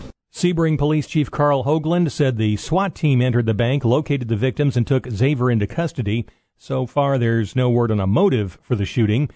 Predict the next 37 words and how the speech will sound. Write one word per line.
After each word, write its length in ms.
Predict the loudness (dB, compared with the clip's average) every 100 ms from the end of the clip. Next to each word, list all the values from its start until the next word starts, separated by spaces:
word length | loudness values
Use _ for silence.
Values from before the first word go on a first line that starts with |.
| _ _
Chief 220 | -2 0
Hoagland 400 | 0 0 -2 0
said 200 | -2 -2
the 60 |
community 440 | -2 -2 -2 0 -2
has 120 | -2
suffered 320 | -2 -2 0
a 140 | 0 -2 _ _
terrible 440 | -4 0 2 0
loss 360 | 2 0 0 -4
at 60 | -6
the 100 | -4
hands 280 | -2 0
of 100 | 0
a 180 | 0 -4 -8 _
senseless 600 | -10 -2 -2 0 -2 -2
criminal 400 | -2 0 2 0
doing 300 | 0 0 2
a 180 | 0 -4 _
senseless 520 | -4 -2 -2 -4 -8
crime. 520 | -4 -2 -2 -4 -8 -18 _ _ _ _ _ _
Strong 440 | -4 0 2 0
storms 480 | 0 0 2 2 0
with 120 | 0 0
heavy 220 | 0 2
rains 340 | 2 2 2
and 140 | 2 2
gusty 340 | 0 0 0
winds 360 | 0 0 -2 -2
have 80 | 0
been 120 | 0
moving 260 | 2 0 -2
through 140 | -2
central 360 | -2 -2 -2 -2
Florida 360 | 0 2 2
this 220 | -2 -2
morning. 320 | 0 0 0